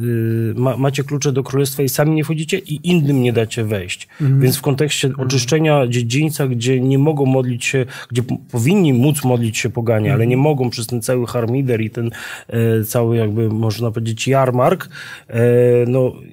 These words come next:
Speaker 1: mówi, o, jaka podobizna, eikon,
Speaker 2: Mhm.
Speaker 1: no to cesarskie cesarzowi, a,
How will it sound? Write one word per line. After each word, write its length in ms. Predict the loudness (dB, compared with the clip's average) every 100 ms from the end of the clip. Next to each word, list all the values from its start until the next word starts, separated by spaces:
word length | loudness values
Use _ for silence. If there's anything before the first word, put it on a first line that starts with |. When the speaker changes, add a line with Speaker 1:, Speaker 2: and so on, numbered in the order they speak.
| -4
Speaker 1:
mówi, 480 | 0 2 2 0 -2 -10 -20 _ -16
o, 40 | -4 -2 -2 -8 -20 _ _
jaka 320 | 0 0 2
podobizna, 680 | 0 2 2 2 2 2 2
eikon, 420 | 2 0 -2 0
Speaker 2:
Mhm. 320 | 2 4 4 4
Speaker 1:
no 100 | 2
to 120 | 0
cesarskie 540 | 0 0 0 0 -4
cesarzowi, 640 | -4 0 2 2 2 0 -4
a, 260 | 0 0